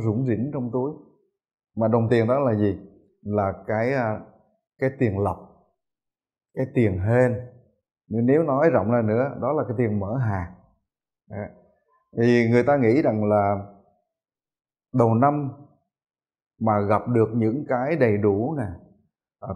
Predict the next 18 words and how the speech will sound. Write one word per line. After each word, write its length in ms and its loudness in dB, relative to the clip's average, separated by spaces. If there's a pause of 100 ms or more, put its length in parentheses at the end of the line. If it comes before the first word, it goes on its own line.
tốt 280 2
đẹp 280 2
nè, 140 -2 (1160)
cho 140 0
nên 260 0
trọn 260 0
một 160 -4
năm 220 -4
họ 220 -8
sẽ 200 -4
được 340 2
ảnh 180 -8
hưởng 420 -4
tốt 180 -8
đẹp. 180 -4 (760)
Vì 140 4
vậy 260 0
mà 320 0